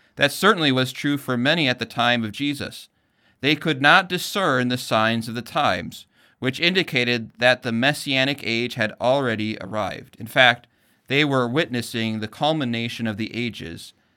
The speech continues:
but did not know it. Jesus, however, as true God and true man, did know the times appointed for him by his heavenly Father. The Lord Je-, Lord showed his repeated,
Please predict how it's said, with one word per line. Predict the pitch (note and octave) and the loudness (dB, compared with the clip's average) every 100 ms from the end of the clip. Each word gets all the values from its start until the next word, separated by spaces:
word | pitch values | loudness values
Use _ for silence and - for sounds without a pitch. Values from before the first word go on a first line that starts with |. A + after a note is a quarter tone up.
| _ | _
but | A2 G#2+ - | -4 -4 -6
did | A#2 A2+ E2 | -6 -6 -6
not | F#2 F#2+ - _ | -8 -8 -10 _
know | - F#2 | -14 -12
it. | D2+ - _ _ _ _ _ _ _ _ - | -12 -18 _ _ _ _ _ _ _ _ 0
Jesus, | B2 A#2+ B2+ | 4 4 4
however, | C3 B2 C3 C#3+ | 6 8 8 8
as | C3 B2 | 6 4
true | - F3+ E3+ | 0 -2 6
God | D3 D3+ D#3+ A2+ _ | 10 10 8 4 _
and | A#2 A#2 | -6 -4
true | - F3 | -4 0
man, | D3 B2 A#2+ A#2 - | 4 6 4 2 -4
did | - E3+ E3+ | -4 -2 0
know | A2 G2 | -2 -4
the | F#2+ | -6
times | - F#2+ G2 | -6 -4 -4
appointed | G2+ G2+ G2+ F#2+ G2 | -8 -8 -8 -6 -8
for | - F#2 | -10 -8
him | G#2 F#2+ G2 _ _ _ _ | -6 -6 -8 _ _ _ _
by | - A2 | 0 2
his | A2 | 2
heavenly | A#2 A2+ A#2+ | 2 2 0
Father. | B2+ E2+ D#2+ - G2 _ - | -2 -6 -10 -12 -16 _ -6
The | A#2 | 0
Lord | C#3 C#3+ | 2 2
Je-, | C#3+ C3+ G2+ | 0 -2 -2
Lord | B2 C#3+ C#3+ | 0 2 2
showed | C3+ F3+ F#3 E3+ | 0 0 2 2
his | C#3 A#2+ | -2 -2
repeated, | A#2 - D#3+ D3 B2 - | -6 -4 -2 -2 -4 -8